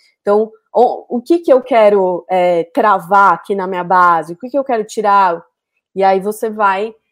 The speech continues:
trazendo, mas é extremamente eficaz você sair do achômetro, sair do, "Ai, minha bolha acha isso,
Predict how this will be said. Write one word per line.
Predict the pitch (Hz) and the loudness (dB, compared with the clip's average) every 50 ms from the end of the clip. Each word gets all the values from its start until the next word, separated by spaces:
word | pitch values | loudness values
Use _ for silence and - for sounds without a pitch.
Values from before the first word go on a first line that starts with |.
| _ _ _ | _ _ _
trazendo, | 226 240 247 247 233 208 190 185 185 | 0 2 2 2 0 -4 -6 -6 -8
mas | 185 185 190 190 | -8 -8 -4 -2
é | 208 214 220 226 - - | 2 2 2 2 0 -4
extremamente | 220 233 208 214 - - - - 247 247 254 285 311 339 330 302 277 262 269 294 294 - | -10 -12 -12 -12 -14 -12 -6 0 2 2 2 2 2 0 0 -2 -4 -4 -6 -8 -6 -6
eficaz | 311 302 - 294 - - 180 165 165 175 190 214 - - - _ | -6 -6 -8 -8 -4 0 2 2 4 2 2 0 -4 -10 -20 _
você | - 180 185 196 196 - 202 | -14 -10 -10 -10 -8 -8 -10
sair | 202 - - 214 202 190 202 214 226 233 | -8 -4 -2 0 0 0 -2 -4 -6 -6
do | 220 226 226 | -2 0 0
achômetro, | 214 208 - - - 196 185 180 190 202 214 220 214 226 208 208 | 0 0 -4 -6 -4 -2 -2 -2 -2 -2 -4 -6 -6 -6 -6 -6
sair | 208 - 220 196 196 196 214 226 240 | -4 -2 0 0 2 0 0 -2 -4
do, | 202 208 220 208 190 - | -4 -2 -2 -2 0 2
"Ai, | - 220 226 233 226 | 2 4 4 2 2
minha | 233 226 220 208 | 0 -2 -4 -6
bolha | 196 185 185 196 208 220 233 240 226 220 | -6 -4 -2 -2 -2 0 0 0 0 0
acha | 202 202 208 - 233 214 | 0 -2 -4 -6 -6 -6
isso, | 208 190 190 202 202 - - - 240 | -6 -6 -8 -10 -12 -12 -14 -14 -14